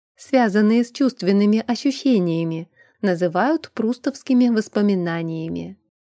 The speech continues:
«Когда я нахожусь где-то в большом мире», писал Хорхе Луис Борхес, «мне достаточно запаха эвкалипта,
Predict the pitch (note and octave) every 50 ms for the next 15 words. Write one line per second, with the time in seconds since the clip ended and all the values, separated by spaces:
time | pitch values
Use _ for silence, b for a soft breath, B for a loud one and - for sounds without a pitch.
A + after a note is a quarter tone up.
0 | _ _ _ _ _ _ _ - - A#3+ B3+ D#4 D4+ B3+ G#3+ G3+ F#3+ F#3+ A3 G3+
1 | G3+ A3 C#4 C4+ A#3+ F#3 F#3 G3+ A3 G#3+ - F#3+ F3+ E3+ F3 F#3 G3 - - G#3+
2 | G3 F3 F3 A#3+ D4+ D4+ A#3 E3 E3 - _ _ _ _ _ _ _ _ E4 D#4
3 | - - D4+ C#4 B3+ A#3+ - C#4 C4 B3 G#3 - - G#3+ G3 F#3+ F#3+ A3 G#3+ G#3
4 | G3+ F#3+ - - G#3+ G3+ A3 G3+ F#3 - - D3+ D#3+ - - _ _ _ _ _
5 | _ _ _ D4 D4+ D#4 C#4+ A3+ A#3+ B3+ - - B3+ B3 A3+ G#3+ - - G#3+ G#3
6 | G#3 G3 B3 A#3+ - F#3+ F#3 - G#3+ G3+ - A3+ A3 - _ - A3+ A3+ A#3+ C#4
7 | C4+ C#4 - - D#3 D3+